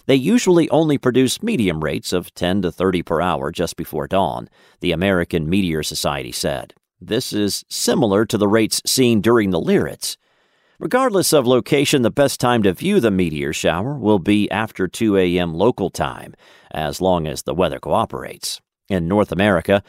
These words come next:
the best weather is expected across the Southwest, although people will need to travel far away from the city lights of places like Los Angeles or Phoenix for the best viewing conditions.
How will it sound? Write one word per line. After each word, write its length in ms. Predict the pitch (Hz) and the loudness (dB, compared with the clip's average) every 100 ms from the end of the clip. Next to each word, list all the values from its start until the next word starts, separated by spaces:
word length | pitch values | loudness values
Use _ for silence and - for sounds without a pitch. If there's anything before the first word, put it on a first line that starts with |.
| _ _ _ | _ _ _
the 100 | - | -2
best 300 | 113 110 - | 0 0 0
weather 320 | 101 104 98 | 0 2 4
is 140 | 107 98 | 2 0
expected 540 | - - 113 101 139 | -6 -2 -2 -2 -2
across 380 | 98 98 90 - | -2 0 -2 -2
the 160 | 80 67 | -8 -6
Southwest, 720 | - 101 92 - 80 107 - | 0 0 0 -4 -4 -4 0
although 400 | 180 151 135 123 | 2 4 2 0
people 480 | - 175 147 139 | -6 -4 0 0
will 240 | 120 226 185 | 0 0 2
need 260 | 139 139 | 0 -2
to 60 | 95 | -4
travel 440 | - 113 104 98 | -2 0 2 0
far 280 | - 113 104 | 0 2 2
away 260 | 90 98 90 | 4 2 2
from 160 | - | -2
the 80 | 71 | -8
city 240 | - 98 58 | -4 -4 -2
lights 400 | 67 92 95 71 | -4 -4 -4 -10
of 120 | - | -4
places 360 | 87 80 71 69 | -4 -4 -6 -6
like 220 | 69 - | -8 -6
Los 220 | 60 - | -8 -2
Angeles 600 | 107 101 92 92 85 - | -2 -2 -2 -4 -4 -8
or 280 | 76 55 64 | -8 -10 -6
Phoenix 440 | 131 95 85 - | -2 -2 -4 -10
for 120 | - | -10
the 80 | 69 | -8
best 260 | 87 76 - | -6 -6 -6
viewing 300 | 87 80 73 | -4 -4 -6
conditions. 580 | 69 65 - 64 62 | -10 -10 -10 -12 -14